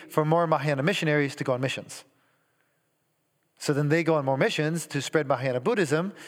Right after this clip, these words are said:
and so there's a reciprocal relationship between these two communities. Right, the traders on the Silk Road and the money that financed the Mahayana Buddhist missions.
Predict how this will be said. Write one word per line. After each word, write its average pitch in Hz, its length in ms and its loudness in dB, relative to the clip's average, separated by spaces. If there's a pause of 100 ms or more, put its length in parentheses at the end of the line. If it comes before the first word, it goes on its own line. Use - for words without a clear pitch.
(180)
and 147 80 -2
so 156 100 0
there's 147 220 0
a 143 40 0
reciprocal 139 500 -2
relationship 127 520 -2
between - 260 -12
these 101 120 -16
two 92 180 -16 (220)
communities. 95 520 -18 (340)
Right, 131 80 -16
the 120 60 -18
traders 156 380 2
on 143 60 0
the 135 60 -2
Silk 147 260 0
Road 185 320 2 (240)
and 139 100 -4
the 135 60 0
money 139 220 2
that 123 140 2
financed 120 640 -6 (340)
the 135 80 -8
Mahayana 123 360 -2
Buddhist 113 280 -6
missions. - 400 -16